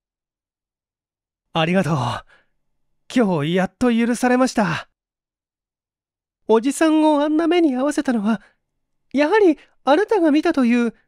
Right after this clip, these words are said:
裏の塀を越えて逃げていった男なのね。」と時子は言ったが、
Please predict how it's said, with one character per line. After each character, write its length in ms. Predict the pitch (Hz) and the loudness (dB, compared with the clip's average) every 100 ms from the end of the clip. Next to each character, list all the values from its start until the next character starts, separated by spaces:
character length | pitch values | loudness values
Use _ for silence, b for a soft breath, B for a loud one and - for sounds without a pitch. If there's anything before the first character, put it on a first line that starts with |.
| _ | _
裏 260 | 214 254 294 | 0 2 2
の 160 | 320 | -2
塀 240 | 262 311 311 | 0 0 2
を 140 | 320 | 0
越 240 | - 302 320 | 0 0 0
え 40 | |
て 120 | 320 | 0
逃 180 | 294 370 | 2 2
げ 80 | 427 | 2
て 140 | 339 | 0
い 40 | 277 | -2
っ 40 | |
た 180 | - 262 | -2 0
男 240 | 294 294 | 0 0
な 100 | 277 | 0
の 100 | 214 | -2
ね。」 280 | 202 370 - _ _ _ _ _ _ _ _ _ _ _ _ _ _ _ _ | -2 -2 -4 _ _ _ _ _ _ _ _ _ _ _ _ _ _ _ _
と 160 | 170 165 | -6 -4
時 240 | 202 - | -6 -6
子 140 | 143 | -6
は 80 | 131 | -6
言 80 | 127 | -6
っ 20 | |
た 220 | - 135 | -8 -8
が、 220 | 104 82 | -6 -10